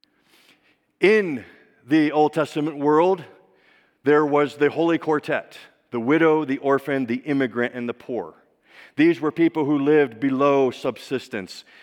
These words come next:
and didn't know where their next day's provisions were coming from, typically. And God says to Israel, "You need to have the kind of justice community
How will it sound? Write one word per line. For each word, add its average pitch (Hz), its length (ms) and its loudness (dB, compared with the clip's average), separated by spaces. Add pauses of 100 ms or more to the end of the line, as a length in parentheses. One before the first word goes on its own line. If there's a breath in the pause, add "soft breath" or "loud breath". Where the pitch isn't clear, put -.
(120 soft breath)
and 123 180 0
didn't 156 240 0
know 156 220 2
where 135 180 2
their 127 180 0
next 131 440 -4
day's 135 320 0
provisions 120 680 -8
were 113 140 -10
coming 123 340 -10
from, 98 300 -12
typically. 92 560 -16 (240 soft breath)
And 107 160 -12
God 120 240 2
says 107 420 -4 (160 soft breath)
to 127 140 -6
Israel, 104 480 -4 (180 soft breath)
"You 156 300 2
need 143 180 -4
to 123 80 -4
have 123 220 0
the 110 80 -4
kind 113 280 -8
of 101 160 -8
justice 143 480 -6
community 117 680 -6